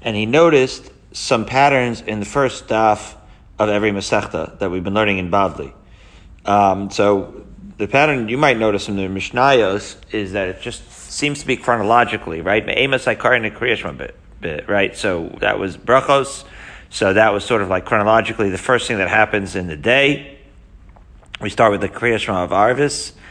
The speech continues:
and then we learn Shabbos,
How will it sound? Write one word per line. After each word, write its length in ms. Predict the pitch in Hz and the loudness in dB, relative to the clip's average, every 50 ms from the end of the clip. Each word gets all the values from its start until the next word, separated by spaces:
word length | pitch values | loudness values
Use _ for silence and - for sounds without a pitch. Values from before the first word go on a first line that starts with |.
| - - - - - - - - | -20 -20 -20 -20 -20 -20 -18 -8
and 200 | - 95 98 98 | -4 -4 0 2
then 560 | 104 110 113 113 110 104 104 101 101 101 92 - - - - - - - - | 2 4 4 4 4 4 4 2 0 -4 -8 -12 -16 -20 -20 -20 -20 -12 -6
we 100 | 95 98 | -4 -2
learn 200 | 95 95 85 76 | -2 -2 -2 -4
Shabbos, 760 | - - - 113 113 120 127 135 143 156 151 - - - - | -2 0 2 4 6 6 6 4 2 0 0 -4 -12 -16 -18